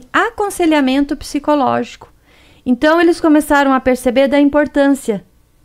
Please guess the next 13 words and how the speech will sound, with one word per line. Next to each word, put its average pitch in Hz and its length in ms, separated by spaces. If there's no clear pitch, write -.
né? 330 280
São, 339 440
é, 247 460
lógico 320 580
que 277 100
nesse 294 300
contexto 226 1120
tem 320 240
homens 214 460
realmente 202 720
com 254 600
uma 233 380
índole, 262 760